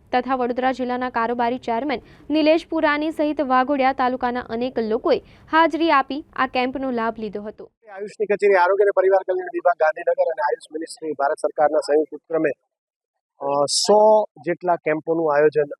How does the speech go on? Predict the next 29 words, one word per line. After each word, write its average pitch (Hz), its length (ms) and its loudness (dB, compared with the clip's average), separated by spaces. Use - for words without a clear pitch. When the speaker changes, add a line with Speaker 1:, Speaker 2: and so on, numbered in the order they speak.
Speaker 2:
આખા - 200 -6
રાજ્યમાં 160 380 0
થયું 151 180 -4
છે. 151 120 0
એમાં 147 300 2
વડોદરાના 170 400 2
ચૌદ 190 300 4
આયુષ્માન 165 500 -2
આરોગ્ય 147 220 -4
મંદિર 151 240 -8
ખાતે 160 320 -2
નજીકના 185 340 2
વિસ્તારમાં 160 540 2
સિનિયર 220 440 0
સિટીઝન 190 420 -2
ડેની 180 220 2
ઉજવણી 185 380 0
નિમિત્તે 156 300 -4
આજ 175 220 4
રોજ 190 200 4
વસવેલ 190 420 2
કેમ્પ, 185 280 0
આ, 156 120 0
વાઘોડિયા 160 380 4
ખાતે 175 240 0
આયોજિત 147 320 2
કરવામાં 165 300 -2
આવ્યો 170 120 2
છે. - 320 -12